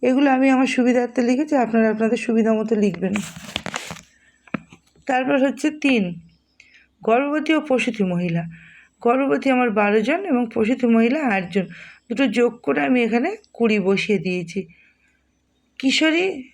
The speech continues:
চারে কিশোরী যদি পরিষেবার ব্যবস্থা থাকে, যেহেতু কো-, কিশোরী মেয়েদের এখানে কোনো ব্যবস্থা নেই খাবার দেওয়ার, সেই জন্য এখানে আমি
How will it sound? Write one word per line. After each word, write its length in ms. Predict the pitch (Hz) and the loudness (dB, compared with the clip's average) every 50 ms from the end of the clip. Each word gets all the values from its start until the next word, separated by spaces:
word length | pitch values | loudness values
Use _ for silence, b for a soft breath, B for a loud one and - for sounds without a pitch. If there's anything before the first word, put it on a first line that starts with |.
| _ _ | _ _
চারে 280 | - - 247 247 247 285 | -4 -2 0 0 0 -2
কিশোরী 440 | 269 - 294 269 - 254 233 196 202 175 | -2 0 -2 0 2 2 2 2 0 2
যদি 240 | 190 220 226 269 330 | 2 2 2 2 0
পরিষেবার 560 | 311 - 277 269 254 247 - 262 247 240 226 | 0 0 0 0 0 0 2 2 2 2 2
ব্যবস্থা 440 | 196 214 208 202 208 202 202 - 220 196 | 2 2 2 2 0 0 -2 -2 -4 -4
থাকে, 320 | - 196 190 165 - 180 160 B B B B B B B B B - | -2 -4 -6 -6 -6 -10 -12 B B B B B B B B B -2
যেহেতু 260 | 240 254 285 262 330 302 | -2 0 0 0 0 -2
কো-, 360 | 311 - 269 262 254 233 226 - - _ - 226 226 214 | 0 0 2 2 2 0 -2 -6 -16 _ -8 -6 -4 -2
কিশোরী 320 | 254 254 - 269 254 262 | -2 0 0 2 2 4
মেয়েদের 400 | 247 240 240 240 226 233 285 294 285 | 4 2 2 2 2 2 2 2 2
এখানে 320 | 254 - 247 240 247 285 370 381 - b b b b b b b b b b b _ _ - 254 | 0 0 0 0 0 -2 -4 -6 -10 b b b b b b b b b b b _ _ -2 0
কোনো 180 | 247 240 262 311 349 349 294 - _ _ - | 2 2 2 0 -2 -4 -8 -14 _ _ -4
ব্যবস্থা 460 | 214 226 226 226 254 247 - - 254 240 | -2 0 2 2 0 0 -2 -2 0 0
নেই 240 | 233 233 233 262 339 392 - - _ - | 2 2 2 0 0 -4 -8 -14 _ -6
খাবার 260 | - 233 226 220 226 208 - | -2 0 2 2 2 0 2
দেওয়ার, 260 | 240 226 226 240 285 | 2 2 2 0 0
সেই 220 | 247 - 254 240 226 | -2 -2 -2 0 0
জন্য 180 | 214 240 240 247 | 0 0 2 2
এখানে 280 | 247 240 226 247 240 233 233 247 | 2 2 0 0 0 0 0 0
আমি 120 | 294 359 | 0 0